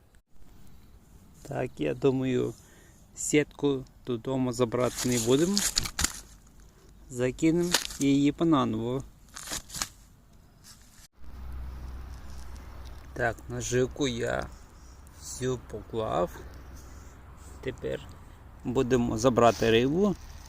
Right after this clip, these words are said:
і закидувати знову сітку. Тільки вже будемо далеко кидати. Так, кудись закинув.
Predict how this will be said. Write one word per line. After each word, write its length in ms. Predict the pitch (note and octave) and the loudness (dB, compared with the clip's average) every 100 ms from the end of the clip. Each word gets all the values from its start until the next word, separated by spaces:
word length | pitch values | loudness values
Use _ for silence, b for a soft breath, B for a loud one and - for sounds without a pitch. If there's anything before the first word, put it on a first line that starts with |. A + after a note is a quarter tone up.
| - - - - - - - - - - - | -12 -10 -8 -6 -8 -8 -8 -8 -8 -8 0
і 240 | F3+ F#3 | 6 6
закидувати 1000 | A#2+ B2 A2 D3+ D3+ D3+ D#3 - D#3 E3+ | 8 6 8 8 8 6 4 2 0 0
знову 540 | E3 - A#2 A#2+ A2+ A#2 | -4 2 2 4 2 0
сітку. 500 | - A#2+ - - A2+ - - - - - - - - - - - | 0 -2 -2 -4 -2 -2 -4 -4 -4 -6 -12 -14 -14 -14 -12 -6
Тільки 220 | B2+ C#3+ | 4 6
вже 180 | B2+ D#3 | 8 6
будемо 340 | D3+ D#3+ D#3+ | 6 6 6
далеко 500 | D#3 D#3 A#2 G2+ A2 | 6 4 4 0 -2
кидати. 520 | G#2+ A2+ A2 A2 A2+ A#2 - - - - - - - - - - - - - - - - - - | -2 0 0 0 -4 -8 -12 -16 -18 -18 -16 -16 -16 -18 -18 -12 -12 -10 -12 -12 -14 -14 -14 -4
Так, 220 | C3+ B2 A2+ | 0 0 -2
кудись 520 | - B2 C3 C3+ - | 0 4 8 6 4
закинув. 640 | B2+ B2 - C#3+ E3+ G#3 | -2 -2 4 6 6 4